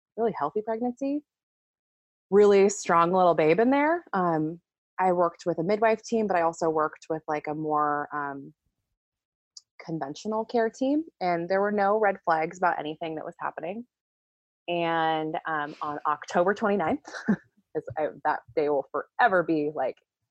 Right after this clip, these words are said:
ingrained in my brain, um, I was eating dinner with my husband. I was like,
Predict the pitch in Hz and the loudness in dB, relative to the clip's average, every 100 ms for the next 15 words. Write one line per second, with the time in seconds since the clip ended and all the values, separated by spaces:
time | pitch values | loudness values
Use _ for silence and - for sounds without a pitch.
0 | _ _ 165 165 156 151 151 147 143 143 | _ _ -6 -2 -2 -2 -4 -6 -6 -8
1 | 156 185 _ _ _ _ 170 160 147 139 | -10 -14 _ _ _ _ -2 0 -2 -6
2 | - 160 156 156 196 202 220 208 175 170 | -6 -2 0 -2 0 2 2 0 0 0
3 | 170 175 185 - 151 - - 104 - _ | -2 -4 -10 -8 -8 -6 -10 -10 -16 _
4 | _ 185 - 90 | _ -20 -12 -10